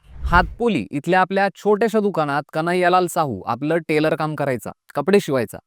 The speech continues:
दोन लेकरांचा बाप असलेला चाळीस वर्षांचा कन्हैयालाल साहू खूप साधं आयुष्य जगायचा. पण जून दोन हजार बावीस मध्ये त्याच्या आयुष्यात एक भयंकर घटना घडली.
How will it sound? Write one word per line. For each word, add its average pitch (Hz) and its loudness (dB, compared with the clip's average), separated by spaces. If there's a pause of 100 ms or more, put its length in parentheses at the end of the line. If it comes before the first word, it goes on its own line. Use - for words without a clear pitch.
(400)
दोन 233 8
लेकरांचा 226 6
बाप 202 4
असलेला 156 0 (100)
चाळीस 175 2
वर्षांचा 180 0
कन्हैयालाल 165 0
साहू 147 -2 (140)
खूप 233 0
साधं 190 4
आयुष्य 208 2
जगायचा. 147 -2 (220)
पण 143 -4
जून 190 2
दोन 202 4
हजार 196 4
बावीस 156 0
मध्ये 127 -2 (360)
त्याच्या 196 2
आयुष्यात 226 2
एक 214 -2
भयंकर 202 0
घटना 180 0
घडली. 135 -2